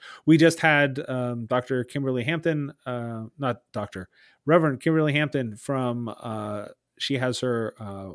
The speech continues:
Wakanda Forever Black Panther Theology, uh, syllabus.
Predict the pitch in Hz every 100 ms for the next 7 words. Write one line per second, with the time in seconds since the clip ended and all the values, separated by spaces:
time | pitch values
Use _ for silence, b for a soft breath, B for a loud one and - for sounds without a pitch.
0 | _ _ _ _ _ _ _ _ _ _
1 | _ _ 110 135 - 160 160 160 156 147
2 | 156 160 147 135 139 - 156 143 139 143
3 | 131 147 147 143 156 151 - 123 113 -
4 | 160 165 196 - -